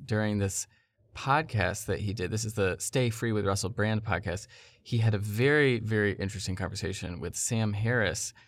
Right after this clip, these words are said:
and I thought I would just play a clip. This clip made me, uh, yeah,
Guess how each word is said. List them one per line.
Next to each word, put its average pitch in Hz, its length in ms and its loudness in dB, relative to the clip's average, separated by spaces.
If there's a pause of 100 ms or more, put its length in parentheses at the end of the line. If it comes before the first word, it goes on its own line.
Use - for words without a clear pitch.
(280)
and 98 480 0 (140)
I 107 160 6
thought 107 200 2
I 95 80 0
would 92 120 -2
just - 160 -8
play 98 160 -2
a 98 40 -4
clip. 139 400 -2 (200)
This 117 180 -2
clip 131 420 -2
made 113 360 2
me, 104 560 2 (1200)
uh, 73 440 -6 (180)
yeah, 78 320 -4